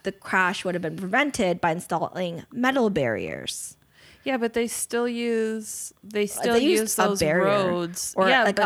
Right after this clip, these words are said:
Speaker 2: but
Speaker 1: bar-, maybe, a, I, I, there was no, like, pictures.
Speaker 2: Yeah.
Speaker 1: And so I didn't, and even if there was, I don't really like, like, those pictures anyways 'cause they're really awful.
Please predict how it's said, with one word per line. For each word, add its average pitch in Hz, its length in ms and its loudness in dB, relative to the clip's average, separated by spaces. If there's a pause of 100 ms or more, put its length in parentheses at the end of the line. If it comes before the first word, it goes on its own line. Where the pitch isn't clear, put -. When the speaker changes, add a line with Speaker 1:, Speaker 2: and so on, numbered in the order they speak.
Speaker 2:
but 196 60 -4
Speaker 1:
bar-, 196 180 2
maybe, 220 360 2
a, 196 120 -2 (320)
I, 208 140 2 (100)
I, 202 80 0
there 208 220 2
was 254 140 2
no, 277 180 2
like, 240 360 -2
pictures. 277 760 -2
Speaker 2:
Yeah. 165 500 0
Speaker 1:
And 220 160 0
so 214 140 2
I 185 80 4
didn't, 190 340 0
and 180 100 0
even 214 260 0
if 214 40 -2
there 185 140 2
was, 151 200 2
I 123 60 -2
don't 180 100 2
really 175 140 -2
like, 151 140 -2
like, 156 100 -4
those 160 240 -6
pictures - 220 -6
anyways 143 320 -4
'cause - 80 -16
they're 143 80 -4
really 139 300 -4
awful. 175 520 0